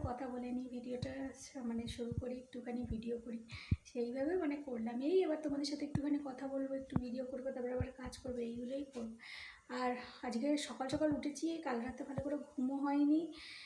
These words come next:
প্রচুর ঘুম পাচ্ছে, মানে মনে হচ্ছে যেন এক্ষুনি শুয়ে পড়ি। ওর বাবা বলছিল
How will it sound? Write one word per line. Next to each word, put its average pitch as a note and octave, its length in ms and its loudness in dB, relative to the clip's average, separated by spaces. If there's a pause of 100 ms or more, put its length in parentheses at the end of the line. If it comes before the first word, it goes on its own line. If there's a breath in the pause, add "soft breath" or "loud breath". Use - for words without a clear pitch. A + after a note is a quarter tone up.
(420 loud breath)
প্রচুর C#4+ 380 4
ঘুম B3+ 280 0
পাচ্ছে, C#4 380 -2
মানে C#4 260 4
মনে C4+ 220 6
হচ্ছে C#4+ 200 6
যেন D4 140 12
এক্ষুনি D4+ 420 10
শুয়ে C#4 280 4
পড়ি। B3 280 4
ওর A#3+ 80 4
বাবা B3 240 2
বলছিল A#3+ 400 0